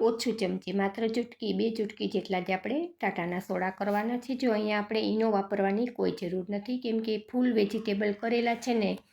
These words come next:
તો નાસ્તો છે ને સરસ, અમ, પોચો રહેશે, કેમ કે એમાં પોતાનું નેચરલ પાણી હોય જ છે.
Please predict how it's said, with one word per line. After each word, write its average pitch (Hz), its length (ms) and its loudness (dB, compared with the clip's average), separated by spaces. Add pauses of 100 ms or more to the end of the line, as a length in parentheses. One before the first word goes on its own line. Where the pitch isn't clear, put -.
(680)
તો 196 320 4
નાસ્તો 190 480 2
છે 226 180 0
ને 196 200 2
સરસ, 226 440 0 (340)
અમ, 202 400 -2
પોચો 208 360 0
રહેશે, 190 340 0
કેમ 214 200 -2
કે 220 200 2
એમાં 208 180 2
પોતાનું 208 520 0
નેચરલ 196 380 0
પાણી 196 320 0
હોય 196 280 4
જ 202 40 -2
છે. 196 360 -8